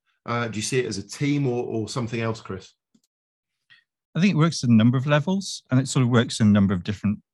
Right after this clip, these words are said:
Speaker 2: you know, multiple directions, given that sort of very all-embracing, uh, definition of reputation that we, we spoke about earlier. I think fundamentally what it comes down to is a mindset,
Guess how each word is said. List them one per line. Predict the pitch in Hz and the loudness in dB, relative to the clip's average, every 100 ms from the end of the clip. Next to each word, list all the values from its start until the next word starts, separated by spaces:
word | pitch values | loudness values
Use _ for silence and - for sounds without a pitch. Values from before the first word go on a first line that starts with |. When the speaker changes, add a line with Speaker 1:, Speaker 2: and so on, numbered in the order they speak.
| - | -4
Speaker 2:
you | |
know, | 95 | 0
multiple | 90 98 - - 98 | 0 0 -2 -6 -4
directions, | 98 98 101 - 98 85 90 | -2 0 -2 -4 -8 -6 -6
given | - 107 104 | -4 0 0
that | 101 - | 0 -4
sort | 107 | -4
of | 95 | -2
very | 101 104 104 | 0 0 0
all-embracing, | 113 113 95 87 92 92 - 95 87 87 - | 2 4 4 2 2 -2 -2 -2 -2 -4 -8
uh, | 92 | -6
definition | 87 87 98 107 101 104 104 | -2 -2 0 0 0 0 -2
of | 87 | -2
reputation | 90 - - 104 95 - 85 | -4 -8 -8 -6 -4 -4 -4
that | 87 | -4
we, | 92 87 82 - | -4 -4 -6 -10
we | 107 | -12
spoke | 92 - 95 | -10 -8 -10
about | 85 87 95 | -6 -6 -2
earlier. | 110 87 80 - _ _ _ - - _ _ 123 | -2 -2 -6 -12 _ _ _ -20 -20 _ _ 0
I | |
think | 123 135 | 2 2
fundamentally | - 143 110 104 135 143 - | 2 4 4 4 4 2 -4
what | 98 90 | -4 -4
it | - | -4
comes | 110 92 - | -2 -2 0
down | 95 90 | -2 -2
to | 92 | -4
is | 87 | -4
a | |
mindset, | 87 92 101 101 104 - - - - | 0 2 4 2 0 -4 -10 -14 -18